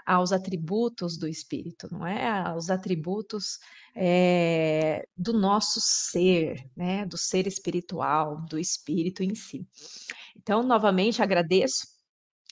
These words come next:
ao convite do, do José Augusto por, pra estar aqui. Eu sempre, eh, a maioria das vezes estou aqui de sexta-feira, né,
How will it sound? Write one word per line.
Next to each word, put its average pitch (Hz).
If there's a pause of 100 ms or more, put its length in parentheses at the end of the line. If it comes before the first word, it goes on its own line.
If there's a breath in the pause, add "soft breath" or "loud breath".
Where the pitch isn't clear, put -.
ao 185
convite 180
do, 170
do 170
José 165
Augusto 185
por, 185 (180)
pra 175
estar 185
aqui. 190
Eu 190
sempre, 214 (320 loud breath)
eh, 170
a 165
maioria 180
das 175
vezes 175
estou 170
aqui 170
de 160
sexta-feira, 190
né, 196